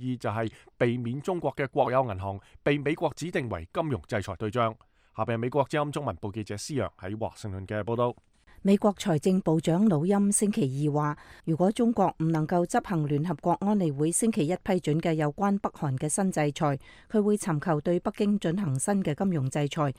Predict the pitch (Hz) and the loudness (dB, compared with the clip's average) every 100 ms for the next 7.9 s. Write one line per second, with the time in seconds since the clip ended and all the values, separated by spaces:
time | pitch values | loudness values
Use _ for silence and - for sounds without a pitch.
0 | - _ - 220 208 185 185 202 240 220 | -12 _ -2 2 4 4 4 4 4 4
1 | 175 170 185 156 156 170 - 220 139 143 | 2 2 4 2 2 0 2 2 4 2
2 | 135 147 143 190 135 147 143 123 151 143 | 0 0 0 2 0 0 0 0 0 2
3 | 139 - - - 165 170 214 208 196 175 | 0 -2 -18 -4 0 2 4 4 4 2
4 | 180 160 143 139 143 156 147 151 151 143 | 2 2 2 0 0 0 2 2 0 -2
5 | - 254 254 175 - 226 220 139 180 - | -2 0 2 2 2 0 2 2 0 0
6 | 175 190 143 175 147 160 - 208 214 160 | 0 2 2 0 -2 -2 0 0 0 0
7 | 139 156 151 - 135 165 147 196 190 | 0 0 0 0 -2 0 2 2 0